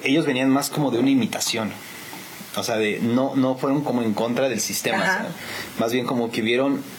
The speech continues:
Speaker 1: un área como de aprendizaje y decir, "Bueno, pues a mí me llama la atención", y su acercamiento con la música, pues, no fue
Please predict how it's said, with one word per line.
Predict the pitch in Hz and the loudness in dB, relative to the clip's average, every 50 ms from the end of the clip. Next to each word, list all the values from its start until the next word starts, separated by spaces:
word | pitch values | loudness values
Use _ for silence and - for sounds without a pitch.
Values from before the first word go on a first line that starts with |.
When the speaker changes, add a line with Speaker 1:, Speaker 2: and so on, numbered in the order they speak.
| - - | -10 -4
Speaker 1:
un | - 127 127 135 | -2 0 2 2
área | 131 131 131 139 135 135 | 2 2 2 2 0 0
como | - 135 123 113 | -2 -2 0 0
de | 110 104 | 0 0
aprendizaje | - 113 104 107 107 104 - 113 120 127 135 | 0 0 0 0 0 0 0 -2 -2 0 0
y | 123 | 0
decir, | 117 - 123 127 | 0 0 0 0
"Bueno, | 135 143 127 | 0 0 -2
pues | 113 - 113 | -2 -2 -2
a | |
mí | 110 123 | 0 2
me | 139 139 | 2 2
llama | 131 135 143 131 | 2 2 2 0
la | 117 | 0
atención", | 104 98 98 104 - 113 - - 156 - - - - - - - - | -2 -2 -2 -2 0 0 -2 -2 -2 -4 -6 -6 -6 -6 -6 -4 -4
y | 120 110 | -2 0
su | 139 117 | 0 0
acercamiento | - 135 120 - 127 120 123 127 131 131 170 - | 0 0 0 0 0 0 0 0 0 0 0 0
con | - 147 120 117 | 0 0 0 0
la | 113 113 | 0 0
música, | 113 127 139 131 - 147 135 - 147 147 151 135 - - | 2 0 0 0 0 -2 -2 0 0 -2 -2 -2 -2 -2
pues, | 127 110 113 | 0 2 2
no | 139 135 | 0 0
fue | - - 151 147 156 | 0 0 0 2 2